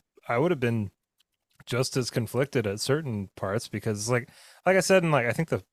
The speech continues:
first or second, uh, episode that we did on this, like, who, like, Aragorn doesn't have, like, a full picture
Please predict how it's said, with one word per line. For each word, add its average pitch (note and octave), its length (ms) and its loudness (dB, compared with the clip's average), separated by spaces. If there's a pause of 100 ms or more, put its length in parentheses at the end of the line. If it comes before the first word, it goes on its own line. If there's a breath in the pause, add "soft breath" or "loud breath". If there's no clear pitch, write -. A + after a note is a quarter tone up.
first - 440 0
or G2+ 220 -2 (440)
second, A#2 440 0 (220)
uh, G#2+ 240 -2 (360)
episode C#3+ 380 2
that A2 80 -2
we G#2 100 -2
did C#3+ 160 4
on A2+ 180 4
this, G#2 360 -2 (100)
like, A#2 220 -4 (1300 soft breath)
who, D#3+ 240 0 (180)
like, B2 180 -2 (140)
Aragorn D#3+ 300 4
doesn't D3 200 4
have, C3+ 200 4
like, C3+ 100 4
a G#2 80 2
full B2 460 2
picture F#2 640 -4